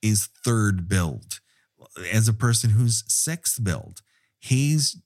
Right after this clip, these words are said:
he is a character actor in a lead actor's body. And, you know, some people have much better careers that way, and I'm glad he figured it out.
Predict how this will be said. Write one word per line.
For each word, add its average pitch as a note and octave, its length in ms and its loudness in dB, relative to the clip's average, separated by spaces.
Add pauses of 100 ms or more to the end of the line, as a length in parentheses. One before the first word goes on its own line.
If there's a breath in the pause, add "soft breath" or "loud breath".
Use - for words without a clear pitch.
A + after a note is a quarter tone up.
(160)
he D3 360 0
is C#3+ 180 0
a C#3 60 0
character C3 680 -2
actor F2+ 520 0
in F#2+ 120 2
a F2 40 2
lead G#2 300 0
actor's A#2 460 0
body. F#2+ 520 -2 (400 soft breath)
And, F2+ 520 0 (520)
you G#2+ 100 4
know, A#2 400 2 (120)
some C#3 320 0
people D3+ 320 0
have A2 180 4
much G2 340 2
better A#2+ 280 2
careers A2 560 2
that D2+ 240 -8
way, D#2 280 -6
and F#2 100 -2
I'm F#2 180 2
glad G2+ 400 0
he G2 120 0
figured D2 420 -4
it C#2+ 120 -8
out. - 280 -12